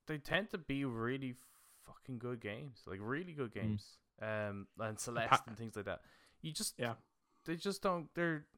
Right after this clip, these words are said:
Speaker 1: I've, I haven't heard any of these, and this is probably the fault of, like, not them not being pushed on the stores, and,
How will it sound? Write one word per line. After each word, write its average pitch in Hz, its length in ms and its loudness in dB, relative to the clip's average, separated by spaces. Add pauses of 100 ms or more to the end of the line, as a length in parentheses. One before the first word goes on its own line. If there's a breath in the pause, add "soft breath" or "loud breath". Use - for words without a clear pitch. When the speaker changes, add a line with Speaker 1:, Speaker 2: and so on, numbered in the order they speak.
(120)
Speaker 1:
I've, 165 280 -4
I 165 120 4
haven't 170 240 4
heard 170 220 4
any 180 180 -4
of 170 40 -6
these, 165 380 -8
and 120 320 -4
this 143 220 -2
is - 280 -8 (600)
probably 135 240 0
the 131 120 -4
fault 127 480 0
of, 113 240 -4
like, 104 300 -2
not 110 320 0
them 110 380 0
not 101 240 2
being 101 220 -2
pushed 107 360 0
on 92 220 -4
the 90 100 -8
stores, 110 720 -4
and, 87 280 -12